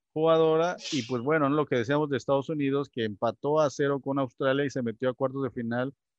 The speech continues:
apenas, ¿no? Con una victoria, una derrota y un empate, y, pues, solo por la diferencia de goles está dentro, ¿no? Entonces, los cuartos de final, como ya bien mencionaste,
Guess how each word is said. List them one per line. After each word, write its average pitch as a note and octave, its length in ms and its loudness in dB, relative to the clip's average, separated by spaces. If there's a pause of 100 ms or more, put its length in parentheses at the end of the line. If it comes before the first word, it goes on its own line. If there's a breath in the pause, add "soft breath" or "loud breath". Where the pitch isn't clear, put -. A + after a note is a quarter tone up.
(220)
apenas, E3+ 540 0
¿no? A#3 160 -4
Con D3+ 140 -4
una D#3 180 2
victoria, F3 420 0
una F3+ 160 -2
derrota C#3+ 380 2
y C3 80 0
un C#3 100 -2
empate, E3+ 560 0 (300)
y, A#2+ 200 -4
pues, A2+ 480 -4
solo D#3 300 -2
por C3+ 120 -2
la A#2 80 0
diferencia A#2+ 760 -4 (300)
de A#2+ 180 0
goles B2+ 440 2 (120)
está A#2+ 320 -4
dentro, A2+ 420 -4
¿no? D3 80 -2
Entonces, D3+ 380 -4
los C3+ 160 -6
cuartos D3+ 300 0
de D#3 80 -2
final, D3 340 -4
como C3 160 -2
ya B2+ 100 2
bien C3+ 140 0
mencionaste, C3 640 -6